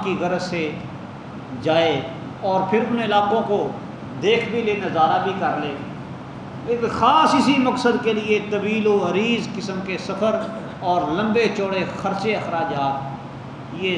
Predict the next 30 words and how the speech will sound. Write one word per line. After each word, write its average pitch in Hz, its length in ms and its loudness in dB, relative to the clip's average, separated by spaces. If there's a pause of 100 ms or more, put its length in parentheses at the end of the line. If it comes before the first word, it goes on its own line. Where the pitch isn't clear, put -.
سارے 165 360 -2 (100)
کا 147 100 -2 (100)
سارا 143 240 -2 (180)
فضول 147 420 -4
خرچی 120 380 -8
میں 110 100 -10
آتا - 240 -12
ہے۔ - 1900 -12
ان 156 120 -4
اللہ 160 320 2 (180)
جمیل 170 360 -2 (160)
یحب 156 440 -4
الجمال 151 500 -2 (100)
کا 160 100 0 (120)
یہ 156 100 -4 (120)
محل 131 360 -2 (120)
نہیں 131 200 -4 (100)
ہے، 117 120 -8 (100)
یہ 127 200 -6
معنی 135 400 -4
نہیں 110 180 -8
ہے۔ 107 160 -12 (840)
معنی 196 340 -2
کیا 208 200 0
ہے؟ 202 120 0 (480)
بندے 170 320 -4
کا 160 100 -2
لباس 143 520 2 (360)
صاف 156 340 -4 (120)
ستھرا، 202 400 -2